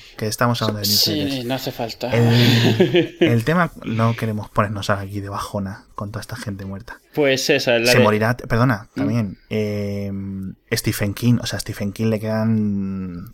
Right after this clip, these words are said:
Speaker 1: poquito.
Speaker 2: Eh,
Speaker 1: Bueno,
Speaker 2: supongo.
Speaker 1: pero no por edad, sino porque este hombre ha desfasado mucho.
Speaker 2: <laughs>
Speaker 1: O sea, para quien no lo sepa, Stephen King en los ochenta y los setenta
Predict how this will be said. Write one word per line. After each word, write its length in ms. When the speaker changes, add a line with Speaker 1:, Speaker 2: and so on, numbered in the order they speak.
Speaker 1:
poquito. 460
Speaker 2:
Eh, 280
Speaker 1:
Bueno, 300
Speaker 2:
supongo. 400
Speaker 1:
pero 600
no 160
por 140
edad, 180
sino 220
porque 220
este 220
hombre 200
ha 80
desfasado 420
mucho. 300
Speaker 2:
<laughs> 680
Speaker 1:
O 20
sea, 280
para 140
quien 140
no 60
lo 80
sepa, 240
Stephen 380
King 240
en 140
los 280
ochenta 560
y 60
los 160
setenta 500